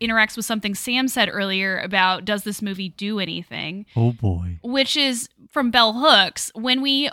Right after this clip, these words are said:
Speaker 1: only name the problem, when we state a complaint without a constructive focus or resolution, we take hope away.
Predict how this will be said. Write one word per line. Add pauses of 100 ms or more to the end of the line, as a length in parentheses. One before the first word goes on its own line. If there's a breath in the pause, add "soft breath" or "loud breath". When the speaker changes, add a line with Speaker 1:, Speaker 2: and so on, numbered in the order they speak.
Speaker 1:
only
name
the
problem,
when
we
state
a
complaint
without
a
constructive
focus
or
resolution,
we
take
hope
away.